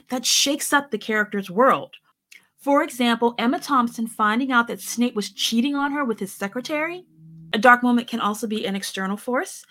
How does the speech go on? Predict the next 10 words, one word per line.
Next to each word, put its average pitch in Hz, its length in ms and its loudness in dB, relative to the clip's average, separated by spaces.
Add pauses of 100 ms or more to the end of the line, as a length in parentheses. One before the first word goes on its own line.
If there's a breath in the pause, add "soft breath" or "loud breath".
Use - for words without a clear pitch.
(200 loud breath)
like 240 220 4
an 254 80 2
antagonist 220 840 0
or 214 140 0
physical 226 480 -6
obstruction 202 640 -6
or 220 140 2
a - 40 0
mystic 233 480 0
force - 440 -4